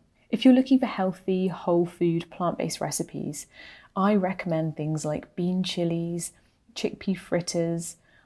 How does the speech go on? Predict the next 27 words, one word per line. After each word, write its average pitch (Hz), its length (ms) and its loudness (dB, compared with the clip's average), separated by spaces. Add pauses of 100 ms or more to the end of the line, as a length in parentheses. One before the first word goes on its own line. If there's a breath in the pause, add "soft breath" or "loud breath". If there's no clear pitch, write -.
(120)
warming 185 540 2
dals 156 540 -2
and 151 100 -4
curries, 151 640 -4
and 151 180 -6
vegan 175 340 -2
Buddha 160 240 -2
bowls, 143 440 -4
just - 240 -6
to 247 60 2
help - 320 -4
you 165 200 -2
feel 156 300 -8
full 202 480 2
and 175 140 -2
satisfied, 190 800 -2
but - 80 -8
also 156 340 -4
keep - 220 -10
your 131 80 -8
body 143 260 -4
nourished. 139 540 -8 (340)
Tip - 260 -6
number 151 200 -2
five, 175 600 0
get - 240 4
organised. - 680 0